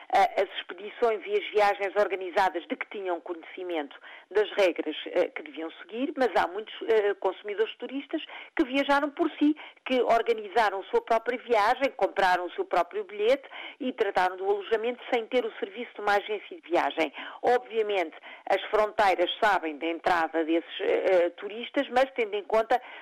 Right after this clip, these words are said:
toda a situação, ahm, de, enfim, de tragédia que se vive por lá, é importante que seja o próprio consumidor, então, a pedir, eh, o apoio do seu serviço consular, da sua embaixada, que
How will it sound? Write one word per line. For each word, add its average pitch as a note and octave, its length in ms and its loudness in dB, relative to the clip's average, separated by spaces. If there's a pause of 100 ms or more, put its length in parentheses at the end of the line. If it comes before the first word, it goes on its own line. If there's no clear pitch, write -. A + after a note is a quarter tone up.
(120)
toda G#3+ 240 4
a - 120 -4
situação, F#3+ 580 -2 (320)
ahm, F3 560 4
de, D#3 220 0 (120)
enfim, A#3 300 -4
de F3+ 100 -10
tragédia F#3 640 2
que - 180 -14
se G3 60 -12
vive G3+ 240 -12 (100)
por A3 140 -4
lá, F#3 300 4 (100)
é A3 220 6
importante G3 600 -6
que - 80 -14 (100)
seja F#3+ 180 2
o F3 80 2
próprio F#3+ 560 0
consumidor, E3 720 -2 (300)
então, G3+ 420 0 (180)
a A#3 120 4
pedir, - 360 -10 (520)
eh, G#3 180 4
o A#3 160 2
apoio F#3+ 360 4
do D#3+ 140 -10
seu - 200 0
serviço E3 400 -12
consular, E3+ 520 0
da G3 120 -2 (120)
sua G3+ 160 4
embaixada, F3 720 2
que C#4 340 0